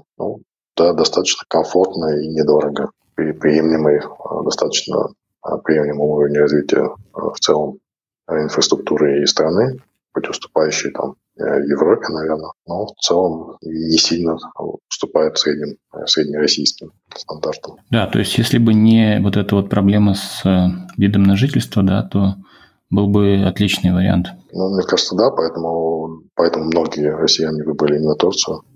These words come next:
Speaker 1: что это такой не очень х-, хороший вариант в целом.
Speaker 2: Мгм. Хорошо.
Speaker 1: На рынке покупали рыбу.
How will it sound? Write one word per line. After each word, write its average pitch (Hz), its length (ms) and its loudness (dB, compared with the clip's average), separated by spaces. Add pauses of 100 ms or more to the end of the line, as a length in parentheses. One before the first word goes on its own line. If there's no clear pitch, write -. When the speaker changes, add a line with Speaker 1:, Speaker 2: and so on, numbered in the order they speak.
(120)
Speaker 1:
что - 280 -6
это - 420 -8
такой - 400 -4
не 62 80 -6
очень 73 340 -4 (220)
х-, - 280 -12 (200)
хороший 76 340 0
вариант 76 360 -2 (300)
в - 40 -16
целом. - 320 -8 (140)
Speaker 2:
Мгм. 90 560 -2 (100)
Хорошо. 101 500 2 (680)
Speaker 1:
На 80 360 -4
рынке 87 400 0
покупали - 540 -4
рыбу. 87 460 0